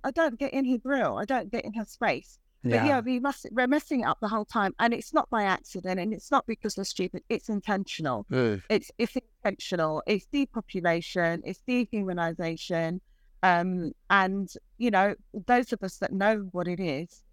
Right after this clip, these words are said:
Speaker 1: need to be able to create something different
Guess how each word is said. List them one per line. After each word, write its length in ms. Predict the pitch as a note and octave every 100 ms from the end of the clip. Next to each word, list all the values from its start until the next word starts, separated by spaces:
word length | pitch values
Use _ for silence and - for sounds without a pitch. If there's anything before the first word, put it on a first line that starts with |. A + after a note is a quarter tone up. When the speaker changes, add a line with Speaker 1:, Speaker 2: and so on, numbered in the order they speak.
| -
Speaker 1:
need 280 | F#3+ F3 -
to 340 | F#3+ E3+ E3 - _
be 140 | F#3+
able 360 | E3 D#3+ E3+ F3
to 180 | - -
create 400 | - F3 D#3+ -
something 380 | F3 - G#3+ F3+
different 500 | E3+ - D3 D3+